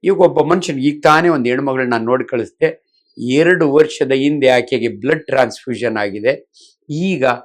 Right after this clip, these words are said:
ಟೆಸ್ಟ್ ಮಾಡಿದ್ರೆ ಎಚ್ ಐ ವಿ ಪಾಸಿಟಿವ್ ಬರ್ತಾ ಇದೆ. So, ಅದು ಬಿಟ್ರೆ ಇಂಜೆಕ್ಷನ್ಸು, particularly ಯಾರಿಗೋ ಒಬ್ರಿಗೆ ಎಚ್ ಐ ವಿ ಇರೋರಿಗೆ ಒಬ್ಬ ಡಾಕ್ಟರ್ ಇಂಜೆಕ್ಷನ್ ಹಾಕಿ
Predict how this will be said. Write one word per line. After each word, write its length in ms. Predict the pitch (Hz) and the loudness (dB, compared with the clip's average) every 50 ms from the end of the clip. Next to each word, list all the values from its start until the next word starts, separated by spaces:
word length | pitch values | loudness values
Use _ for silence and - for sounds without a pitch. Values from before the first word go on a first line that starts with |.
| _ _ _ _ _ | _ _ _ _ _
ಟೆಸ್ಟ್ 280 | - 160 156 156 - - | 0 0 0 0 -4 -4
ಮಾಡಿದ್ರೆ 420 | 147 135 127 123 117 120 117 117 | -2 -2 -2 0 -2 -2 -2 -2
ಎಚ್ 300 | 113 110 107 - - - | -2 -4 -6 -8 -6 -4
ಐ 100 | 135 127 | -4 -4
ವಿ 240 | 117 110 113 107 - - | -4 -6 -8 -10 -10 -12
ಪಾಸಿಟಿವ್ 460 | 95 98 95 113 117 - 131 123 113 | -12 -12 -12 -14 -10 -8 -6 -6 -6
ಬರ್ತಾ 300 | 110 101 92 - - 98 | -6 -8 -8 -10 -12 -14
ಇದೆ. 500 | 92 90 87 98 131 139 - _ _ _ _ _ _ _ _ _ _ _ _ - - | -14 -12 -10 -10 -10 -10 -12 _ _ _ _ _ _ _ _ _ _ _ _ -2 2
So, 280 | 196 185 170 170 175 175 - _ _ _ _ _ _ _ | 6 8 8 6 6 2 -6 _ _ _ _ _ _ _
ಅದು 200 | - 151 170 190 | 2 6 6 6
ಬಿಟ್ರೆ 760 | 208 180 214 196 - - 135 127 123 139 - - - _ _ _ _ _ _ _ _ _ _ _ _ _ _ - | 6 6 4 4 2 2 4 6 6 6 4 2 -6 _ _ _ _ _ _ _ _ _ _ _ _ _ _ -8
ಇಂಜೆಕ್ಷನ್ಸು, 1000 | 151 190 233 277 285 320 302 302 - - 156 120 98 - - - - - _ _ _ _ _ _ _ _ _ - | -6 -4 -4 -2 0 0 -2 -2 -2 -2 -4 -4 -4 -8 -12 -18 -20 -20 _ _ _ _ _ _ _ _ _ -6
particularly 680 | 185 190 190 254 214 269 254 240 226 202 180 165 175 185 - - | -6 -2 -2 -2 -2 2 4 6 6 6 6 4 4 4 2 0
ಯಾರಿಗೋ 380 | 135 139 151 180 226 240 226 | 4 6 6 6 8 8 6
ಒಬ್ರಿಗೆ 280 | 214 175 175 165 147 151 | 6 4 2 2 2 0
ಎಚ್ 180 | 156 151 - | -2 0 2
ಐ 120 | 196 196 190 | 2 2 2
ವಿ 100 | 185 175 | 2 2
ಇರೋರಿಗೆ 300 | 156 156 160 147 143 135 | 4 4 4 4 4 2
ಒಬ್ಬ 200 | 139 131 131 127 | 0 0 0 -2
ಡಾಕ್ಟರ್ 440 | 123 120 170 170 175 175 - 156 139 | 2 4 4 4 4 4 0 -6 -6
ಇಂಜೆಕ್ಷನ್ 460 | 135 143 156 160 156 - - 139 131 | -4 -4 -4 -6 -4 -4 -4 -2 0
ಹಾಕಿ 420 | 123 117 117 - - 104 95 - | 0 -2 -2 -4 -10 -12 -12 -14